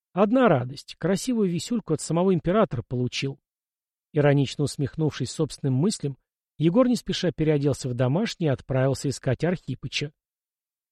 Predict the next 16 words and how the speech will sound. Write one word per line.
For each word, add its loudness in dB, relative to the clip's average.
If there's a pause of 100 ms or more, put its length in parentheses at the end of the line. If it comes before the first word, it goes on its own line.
(760)
Раз 4
уж -2
решил 2
тут -4
не 2
задерживаться, 2
значит, 0
нечего 0
и 6
время 4
терять. -2 (560)
Казака 2
он 6
нашёл 2
на 2
кухне. -6